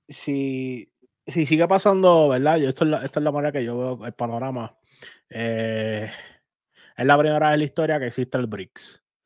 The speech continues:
El brics se va a caer con Latinoamérica completo sobre cuál es el punto de, de Venezuela querer invadir a, a, a esta gente,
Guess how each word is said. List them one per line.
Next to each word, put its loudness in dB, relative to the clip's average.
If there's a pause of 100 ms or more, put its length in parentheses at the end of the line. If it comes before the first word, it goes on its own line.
(320)
El -6
brics 0
se 2
va 6
a 2
caer 0
con -2
Latinoamérica -2
completo -4
sobre -2
cuál -6
es -2
el -2
punto -4 (340)
de, -4
de -6
Venezuela 0
querer -4
invadir 2
a, 2
a, 0
a 4
esta -2
gente, -2